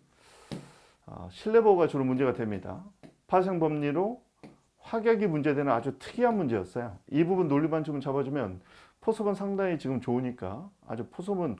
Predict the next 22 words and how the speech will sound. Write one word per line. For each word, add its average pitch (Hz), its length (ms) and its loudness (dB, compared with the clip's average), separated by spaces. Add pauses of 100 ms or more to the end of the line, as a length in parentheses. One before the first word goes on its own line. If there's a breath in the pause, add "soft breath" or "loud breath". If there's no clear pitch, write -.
구체적으로 170 600 -2
하고 131 200 -2
있네요. 90 240 -8 (1160 soft breath)
음, 95 300 -12 (160)
많이 120 300 2
어필이 143 320 2
될 127 160 0
수 113 120 -8
있어요. 92 340 -10 (1300)
자, 95 240 -14 (1700 soft breath)
지금 165 280 4
보니까, 156 580 0 (180)
어, 123 280 -2
포섭이나 226 420 2
이런 151 220 2
부분에서 147 440 0
참고할 202 380 -2
부분이 165 240 0
상당히 180 320 -4
많네요. 110 640 -2 (1200 soft breath)
어, 101 560 -12 (640)
그리고 156 500 0